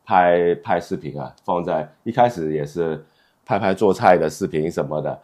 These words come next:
然后发现网上太多人做菜太厉害了，<laughs> 所以我后来还是选择一个相对比较窄的赛道，就是酒，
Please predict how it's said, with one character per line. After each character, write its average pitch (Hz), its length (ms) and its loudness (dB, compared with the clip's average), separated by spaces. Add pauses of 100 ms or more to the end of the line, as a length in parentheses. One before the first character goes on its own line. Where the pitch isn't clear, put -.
(160)
然 76 120 -6
后 87 60 -2
发 85 220 -6
现 82 160 -8 (720)
网 71 180 -4
上 82 160 -6
太 - 280 -2
多 87 120 0
人 82 80 -4
做 82 160 -2
菜 78 140 -6
太 113 260 0
厉 82 140 -4
害 71 160 -2
了， - 80 -2 (200)
<laughs> - 200 -18
所 120 140 4
以 123 40 10
我 98 140 8
后 110 160 8
来 98 100 10
还 87 200 2
是 90 180 -4
选 71 240 -8
择 73 340 -4 (220)
一 92 120 -6
个 85 140 -2
相 110 360 -2
对 110 160 2
比 76 160 -4
较 78 200 0 (140)
窄 64 320 0
的 76 180 -6 (200)
赛 78 320 -2
道， 76 240 0
就 76 80 -8
是 76 140 -10
酒， - 360 -10